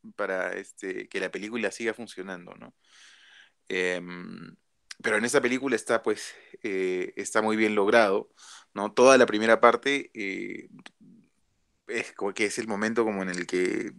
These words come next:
los cadetes llegan, en el que se enfrentan como, eh, a la... Al, que es como el, que es, que es todavía como el umbral de la guerra, ¿no? Este,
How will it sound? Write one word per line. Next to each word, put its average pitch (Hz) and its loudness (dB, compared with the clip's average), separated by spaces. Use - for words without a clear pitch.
los 104 0
cadetes 104 2
llegan, 120 10
en 98 -4
el 98 -10
que 107 -8
se 101 -8
enfrentan 110 0
como, 101 -8
eh, 104 -4
a 98 2
la... 95 -2
Al, 90 -4
que 156 -8
es - -6
como 156 8
el, 113 6
que 117 0
es, - 0
que 151 6
es 147 4
todavía 156 8
como 127 -4
el 98 -4
umbral 123 0
de 143 -2
la 107 2
guerra, 107 -2
¿no? 95 -18
Este, 53 -12